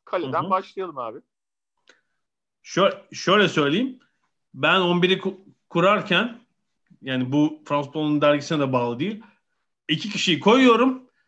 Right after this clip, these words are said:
Speaker 2: etrafını sonra yerleştiriyorum.
Speaker 1: <laughs>
Speaker 2: O iki oyuncu da Iniesta ile Xavi. Ben o ikisini koyuyorum.
Speaker 1: <laughs>
Speaker 2: Kim varsa koyuyorum. Diğer oyuncular ondan sonra. Çünkü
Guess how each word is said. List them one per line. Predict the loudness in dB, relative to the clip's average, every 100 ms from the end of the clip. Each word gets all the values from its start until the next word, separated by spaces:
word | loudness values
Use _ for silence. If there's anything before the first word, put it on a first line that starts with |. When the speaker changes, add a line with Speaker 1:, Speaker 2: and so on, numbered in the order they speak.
| _ -2
Speaker 2:
etrafını | -2 0 0 0 -2
sonra | 2 4 4 4 -2 -12 _ _ _ -2
yerleştiriyorum. | 0 2 0 -2 -2 -2 -4 -8 _
Speaker 1:
<laughs> | _ -2
Speaker 2:
O | 0 0
iki | 0
oyuncu | 0 0 -2
da | 0
Iniesta | 0 0 0 0
ile | 0
Xavi. | 0 0 -2 -10 _ _ _ _ _ _
Ben | 0 2
o | 2
ikisini | 0 0 2
koyuyorum. | 2 2 2 0 -6 -6
Speaker 1:
<laughs> | -6 -4 0
Speaker 2:
Kim | 2 4
varsa | 2 0 0
koyuyorum. | 2 4 4 4 2 -2 _ -20 -20 -6
Diğer | 0 2
oyuncular | 4 4 4
ondan | 2 2 2
sonra. | 0 -2 -4 -8 _ _ _ _
Çünkü | -8 -6 -4 -4